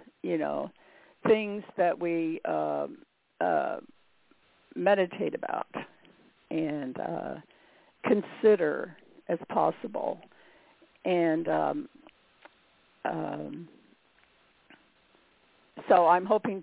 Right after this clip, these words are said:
to get that out here next, this, sometime during this week. I'll put a notice out on, uh, Blog Talk Radio that it's coming. <coughs> And I wanna thank all of you who stopped by today,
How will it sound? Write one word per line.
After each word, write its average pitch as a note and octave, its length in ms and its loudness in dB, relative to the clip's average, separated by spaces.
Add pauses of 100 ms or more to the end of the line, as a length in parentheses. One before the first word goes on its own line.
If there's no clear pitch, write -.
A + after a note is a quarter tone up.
to D#3 440 -4
get F#3+ 180 -2
that E3+ 200 2
out E3 260 -2
here C#3 260 -6 (220)
next, E3 380 -2
this, C#3+ 200 -2 (220)
sometime G3 440 2
during D3+ 280 -4
this D3 140 -2 (120)
week. D3+ 320 0
I'll D3+ 120 0
put - 200 4
a F#3+ 60 2
notice D#3+ 400 -2
out D3+ 180 -4
on, C#3+ 280 -8 (580)
uh, E3+ 280 -6
Blog D#3+ 280 4
Talk D3+ 200 -4
Radio D3+ 520 0
that D3+ 220 -2
it's D3 180 -2 (160)
coming. D3+ 460 -2 (1080)
<coughs> - 120 0 (720)
And C4 120 2
I C4 160 8
wanna C4 220 8
thank C4 300 4
all A#3+ 160 8
of A#3 80 2
you B3 180 0
who G#3+ 340 0
stopped G#3 300 4
by G#3 220 6
today, A3 420 0